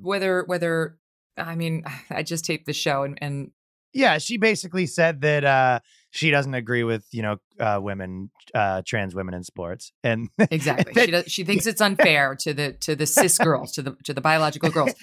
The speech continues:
Speaker 2: <laughs>
Speaker 1: And, and, and wait, so can I tell you? So she said that.
Speaker 2: <laughs> Yeah.
Speaker 1: And then Sarah Silverman, she's a comedian.
Speaker 2: Yeah.
Speaker 1: Uh, of course, she's one of the angry activist comedians. I like what you said. There's a difference between comedy and activism. She's activist. She comes out and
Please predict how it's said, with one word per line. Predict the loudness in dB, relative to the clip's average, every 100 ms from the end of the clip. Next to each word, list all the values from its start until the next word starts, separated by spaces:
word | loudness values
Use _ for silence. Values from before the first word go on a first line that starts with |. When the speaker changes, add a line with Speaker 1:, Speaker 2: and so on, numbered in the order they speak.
| -18
Speaker 2:
<laughs> | -12 0
Speaker 1:
And, | 4 4 2
and, | 2 4 4 2
and | 2 4
wait, | 2 2 0
so | -2 0
can | 0
I |
tell | -2 -2
you? | -2
So | -2
she | -2 -2
said | 4 4 4
that. | 4 4
Speaker 2:
<laughs> |
Yeah. | 4 4 4
Speaker 1:
And | 4
then | 4
Sarah | 2 4 4 4
Silverman, | 4 4 4 0 0 -2 _
she's | -6 -4
a | -4
comedian. | -2 0 0 -2 -4 -8 -14 _ 0
Speaker 2:
Yeah. | 4 6 6
Speaker 1:
Uh, | 4
of | 2
course, | 0 0
she's | 0 2
one | 2
of | 2
the | 2
angry | 2 2 2 2 0 2
activist | 0 0 -4 -4 -6
comedians. | -4 -4 0
I | 0
like | 2 0
what | -4
you | -4
said. | 0 2 0
There's | -4
a | -4
difference | -4 -6
between | -8 -8
comedy | -6 -4 -4 -4 -4
and | -2
activism. | -4 -6 -10 -10 -12 _ -10
She's | -4 0
activist. | 2 0 -6 -6 -6 -10 _ _
She | -8 -2 0
comes | 2 0
out | 2 0 0
and | -2 -4